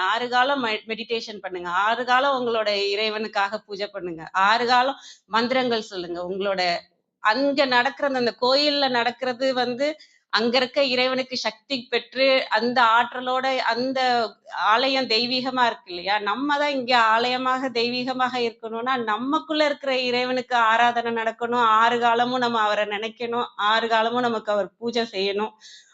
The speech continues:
மந்திரங்கள் சொல்லணும். இந்த ஆலயமாக இருக்கிற நம்ம உடம்ப தெய்வீகமா அப்படியே அதை கோயிலாக மாத்தணும். அங்க நடக்கிறத இங்க, இங்க நடக்க செய்யணும். நம்ம அந்த உலகியலுக்காகவே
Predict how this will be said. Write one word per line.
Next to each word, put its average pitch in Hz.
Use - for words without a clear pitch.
மந்திரங்கள் 226
சொல்லணும். 220
இந்த 302
ஆலயமாக 285
இருக்கிற 254
நம்ம 240
உடம்ப 302
தெய்வீகமா 254
அப்படியே 302
அதை 277
கோயிலாக 254
மாத்தணும். 214
அங்க 262
நடக்கிறத 269
இங்க, 254
இங்க 285
நடக்க 240
செய்யணும். 202
நம்ம 226
அந்த 214
உலகியலுக்காகவே 262